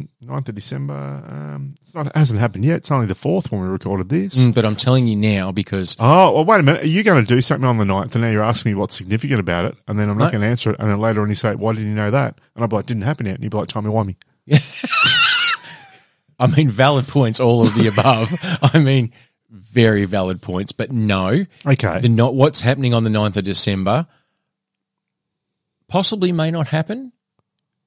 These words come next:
Speaker 2: Possibly. But the chances of it not happening
Speaker 1: Okay. Right.
Speaker 2: would be catastrophic.
Speaker 1: The chances of it not happening.
Speaker 2: If, if,
Speaker 1: So it's not
Speaker 2: if,
Speaker 1: a
Speaker 2: if what happens on the ninth of December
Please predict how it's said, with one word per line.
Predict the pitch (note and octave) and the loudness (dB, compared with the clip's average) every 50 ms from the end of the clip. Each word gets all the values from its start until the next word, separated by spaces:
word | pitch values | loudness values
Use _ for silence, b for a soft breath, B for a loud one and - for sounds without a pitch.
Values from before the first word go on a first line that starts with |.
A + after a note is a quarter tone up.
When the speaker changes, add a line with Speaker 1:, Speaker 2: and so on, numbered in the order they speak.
| _ _ | _ _
Speaker 2:
Possibly. | - - F#3 G3+ A#3+ - - C3+ F#2+ F2 E2+ - - _ _ _ _ _ _ _ _ _ _ | -2 2 2 4 4 4 2 0 0 -4 -10 -12 -14 _ _ _ _ _ _ _ _ _ _
But | G#2+ G2+ A2+ B2 C3 C3+ B2 | -10 -6 -6 -6 -6 -6 -8
the | A2+ - | -8 -2
chances | - - - - B2+ C3 C#3 D3 C#3 - C3 A#2 B2+ | 0 0 0 4 4 6 6 6 4 2 2 2 2
of | B2 A#2+ | 2 2
it | C3 C3 C3+ | 0 0 0
not | B2 A2+ G#2 - | -2 -4 -4 -4
happening | - - A2 - - G2+ G2+ A#2 E3 G3 G#3 - | -2 -2 -2 -2 -2 -2 0 0 0 -2 -4 -4
Speaker 1:
Okay. | A2+ A2+ - A#2 F2 E2 - _ _ _ _ _ - | -6 -4 -2 -2 -4 -4 -8 _ _ _ _ _ -2
Right. | B2+ A#2+ A#2 A#2+ | 4 6 8 8
Speaker 2:
would | C3 B2+ A2+ G2 | 8 6 6 6
be | C3 A#2+ A#2 A#2 A2+ A2 G#2 G2 _ _ _ _ _ _ _ _ _ _ _ _ _ _ _ _ _ _ _ | 4 6 6 6 4 2 0 -4 _ _ _ _ _ _ _ _ _ _ _ _ _ _ _ _ _ _ _
catastrophic. | - - - - C3+ A#2+ - - A2 - - - - - - A#2+ A#2 G2 - - - - _ - - _ _ _ | -14 -14 -8 -6 -6 -6 -4 -4 -2 0 0 0 0 -2 -2 -2 -2 -2 -2 -6 -16 -18 _ -20 -20 _ _ _
Speaker 1:
The | G2+ - | -20 -10
chances | - - A#2+ B2 C#3 C3+ - - A2 G#2 | -6 -2 0 0 0 0 -2 -2 -4 -4
of | G#2 G#2+ | -4 -4
it | - | -4
not | G#2+ G#2 G2+ G2+ G2+ G#2 G#2 A#2 A2+ - | -6 -6 -8 -6 -4 -2 0 0 0 -2
happening. | - G2 F2+ F2 - E2 E2 D#2 D#2 F2+ - _ _ _ _ _ _ _ _ _ _ - | -4 -6 -6 -6 -8 -12 -12 -12 -14 -16 -20 _ _ _ _ _ _ _ _ _ _ -6
Speaker 2:
If, | A#2+ G#2+ - - _ _ - | -6 -6 -6 -8 _ _ -6
if, | B2+ A#2 - - - - - _ _ _ | -4 -4 -4 -4 -10 -16 -18 _ _ _
Speaker 1:
So | - - A#2+ | -2 0 0
it's | A2+ - - | 0 0 0
not | A2 C3+ D3 C3 | 2 4 4 4
Speaker 2:
if, | A#2+ - - | 4 0 -2
Speaker 1:
a | - C#3 | -2 -2
Speaker 2:
if | B2 - - | -2 2 4
what | C#3 D3+ A#2 | 4 4 4
happens | D3 E3+ - F3+ E3+ C#3+ | 2 0 0 0 2 2
on | D#3+ D3 | 4 4
the | C#3+ | 4
ninth | C3+ B2+ B2 B2 A2+ - | 4 4 4 2 2 0
of | B2+ A2 G#2 | -4 -4 -2
December | B2 A2 - - A2+ F#2+ F#2+ F#2 G#2 B2+ E3 | 0 2 2 2 2 0 0 -2 -2 -2 -4